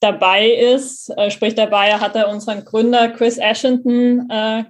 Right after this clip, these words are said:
kennengelernt, als der noch in der Gründungsphase war und war so quasi das erste Versuchskaninchen von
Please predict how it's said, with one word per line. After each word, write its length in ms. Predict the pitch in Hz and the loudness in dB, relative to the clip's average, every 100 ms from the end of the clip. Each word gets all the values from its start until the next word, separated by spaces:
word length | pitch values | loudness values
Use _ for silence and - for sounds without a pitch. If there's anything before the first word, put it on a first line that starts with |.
| _ | _
kennengelernt, 1000 | - 233 240 254 240 233 233 240 247 - - _ - | -4 0 2 2 4 4 2 0 -2 -8 -20 _ -6
als 360 | 208 214 214 | -2 -2 -2
der 300 | - 214 208 | -4 0 2
noch 180 | 208 208 | 2 -2
in 200 | - 208 | -4 -2
der 380 | 208 202 202 196 | 0 2 2 0
Gründungsphase 920 | - 220 247 247 247 247 226 240 233 220 | -4 0 2 0 -2 -4 -2 0 -2 -2
war 520 | 220 226 247 254 - | 0 2 0 0 -4
und 260 | 220 208 220 208 | -8 -8 -12 -4
war 220 | 202 208 | 0 0
so 120 | 220 220 | 0 -2
quasi 380 | - 214 208 | 0 0 0
das 140 | 202 202 | -4 -2
erste 380 | - 214 - 208 | 0 0 -2 -8
Versuchskaninchen 1160 | 208 - 269 320 - 277 254 247 240 - 226 | -8 -2 -2 -2 -2 2 4 2 0 -2 -2
von 500 | 247 240 214 214 220 | 0 0 0 0 -2